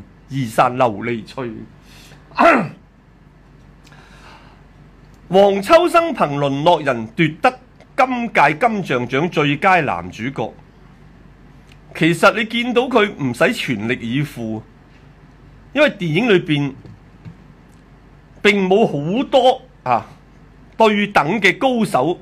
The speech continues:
挑戰，就好似一支冠軍球隊冇壓力之下，佢冇辦法全力以赴。事實亦唔需要，佢半被奪獎。其實講真，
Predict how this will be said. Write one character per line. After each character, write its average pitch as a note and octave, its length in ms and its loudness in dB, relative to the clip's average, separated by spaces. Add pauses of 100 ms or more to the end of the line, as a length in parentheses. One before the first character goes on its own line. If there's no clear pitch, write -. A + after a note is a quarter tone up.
挑 - 180 0
戰， D#3+ 580 -2 (360)
就 E3+ 120 4
好 G#3 80 2
似 F#3 140 -2
一 G#3+ 80 4
支 A3+ 160 -4
冠 F3+ 280 0
軍 A3+ 220 2
球 A2+ 260 -4
隊 F3 260 0 (160)
冇 F#3+ 260 4
壓 G#3+ 300 4
力 F3 140 -4
之 A#3 240 -6
下， E3+ 180 6
佢 G#3+ 180 2
冇 G#3 260 2
辦 F3 240 4
法 G3+ 140 2
全 B2 320 -6
力 D3 140 -2
以 D3 180 -4
赴。 C3 320 -8 (1700)
事 A#3 320 0
實 A#3 220 4
亦 F3+ 180 0
唔 G#2 140 -10
需 D#3+ 380 -4
要， G#2 80 -8 (420)
佢 C4 180 2
半 C#4 360 2
被 B3+ 240 2
奪 G#3 180 -2
獎。 G3 340 0 (460)
其 - 80 -8
實 G2+ 80 -4
講 A#2+ 240 -4
真， C#3 340 -2